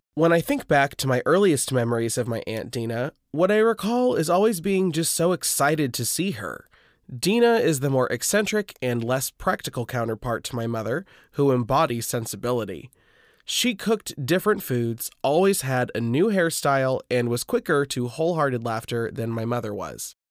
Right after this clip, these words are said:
As soon as her and my uncle would show up, whether to a birthday, the Super Bowl, or just a general get-together,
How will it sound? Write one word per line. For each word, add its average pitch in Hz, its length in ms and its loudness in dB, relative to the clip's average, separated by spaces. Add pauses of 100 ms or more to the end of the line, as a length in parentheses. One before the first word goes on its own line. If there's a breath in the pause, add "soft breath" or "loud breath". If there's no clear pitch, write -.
As 160 140 4
soon 269 280 2
as 220 140 2
her 147 220 2
and 131 100 2
my 120 160 2
uncle 165 300 2
would 120 120 2
show 117 260 0
up, 120 180 -2
whether 120 380 0
to 120 180 -2
a 110 40 -2
birthday, 175 680 2
the 139 120 -2
Super 190 300 0
Bowl, 151 460 2
or 123 100 0
just 139 320 0
a 135 60 0
general 117 360 0
get-together, 113 720 -2